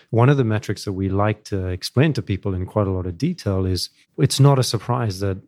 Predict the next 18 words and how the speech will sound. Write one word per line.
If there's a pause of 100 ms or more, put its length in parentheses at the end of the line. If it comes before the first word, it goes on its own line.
(120)
our
portfolio
trades
at
a
discount
to
the
rest
of
the
world.
Nobody
would
be
surprised
by
that.